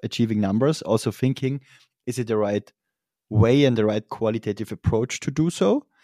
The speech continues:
And then finding the balance between what is doable, what is necessary,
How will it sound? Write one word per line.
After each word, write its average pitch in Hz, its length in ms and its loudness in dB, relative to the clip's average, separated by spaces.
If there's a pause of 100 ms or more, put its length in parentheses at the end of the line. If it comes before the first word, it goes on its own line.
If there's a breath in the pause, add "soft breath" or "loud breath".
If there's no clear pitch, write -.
(220 soft breath)
And 117 120 -4
then 131 160 0
finding 120 360 -2
the 117 80 2
balance 120 460 2
between 123 580 2 (1400)
what 120 360 4
is - 440 -6 (520)
doable, 170 380 2
what 120 180 2
is 101 140 -6
necessary, 160 800 -2